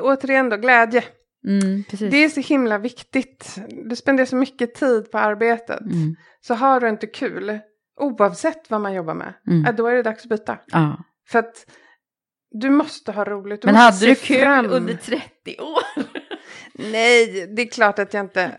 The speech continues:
Speaker 1: alltid hade, alltså så, men ändå generellt sett. Det kommer ju alltid vara i hela livet, så allt är inte hundra procent.
Speaker 2: Nej.
Speaker 1: Men den övervägande delen måste ju vara rolig och kul.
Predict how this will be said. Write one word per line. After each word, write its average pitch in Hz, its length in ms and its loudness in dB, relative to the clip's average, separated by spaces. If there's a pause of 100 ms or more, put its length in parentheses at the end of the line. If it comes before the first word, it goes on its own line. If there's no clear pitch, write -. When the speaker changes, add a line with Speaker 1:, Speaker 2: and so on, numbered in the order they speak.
Speaker 1:
alltid 196 400 -4
hade, 180 280 -8 (100)
alltså 214 200 -8
så, - 720 0
men 202 320 -2
ändå 202 400 0
generellt 196 600 -4
sett. - 640 -8
Det 214 80 -4
kommer 214 280 -2
ju 196 60 -2
alltid 240 460 -4
vara 196 480 0
i - 100 -12
hela 190 300 -4
livet, 214 600 -4
så 202 300 -4 (400)
allt 226 340 -2
är 233 40 0
inte 214 200 -4
hundra 180 420 -6
procent. 214 920 -10
Speaker 2:
Nej. - 400 -6 (320)
Speaker 1:
Men 208 260 -4
den 190 380 -6
övervägande 196 840 -2
delen 247 520 0
måste 196 360 -8
ju 175 80 0
vara 170 460 -4 (420)
rolig 170 480 -4
och 160 140 -14
kul. - 320 -14